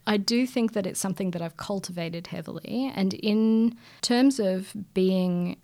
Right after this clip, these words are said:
an insider slash outsider during my fieldwork, I don't see that as a dichotomy. So my, one of my supervisors, Kiran Narayan, talks about being a native anthropologist and, in fact, coined that term. And she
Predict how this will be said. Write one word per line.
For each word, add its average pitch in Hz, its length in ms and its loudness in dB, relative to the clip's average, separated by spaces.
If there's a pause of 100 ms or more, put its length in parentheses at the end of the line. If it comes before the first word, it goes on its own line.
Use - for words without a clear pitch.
(120)
an 196 100 4
insider 180 580 -2
slash - 520 -2
outsider 170 720 -4 (220)
during 185 320 0
my 170 100 -4
fieldwork, 190 800 -6 (260)
I 208 100 0
don't 196 360 4
see 202 180 0
that 180 180 -2
as 165 120 -4
a 175 40 -2
dichotomy. - 760 -6 (360)
So 208 180 4
my, 202 300 6
one 214 160 6
of 226 120 0
my 180 200 0
supervisors, 175 760 -4
Kiran 180 220 -2
Narayan, 160 600 -2 (280)
talks - 400 0
about 165 360 -4 (120)
being 170 200 -2
a 170 60 -4
native 170 320 -4
anthropologist - 920 -8 (100)
and, 170 560 -4
in 190 80 -2
fact, - 260 -6
coined 170 380 -4
that - 160 -8
term. 175 400 -6 (480)
And 180 220 0
she 240 720 0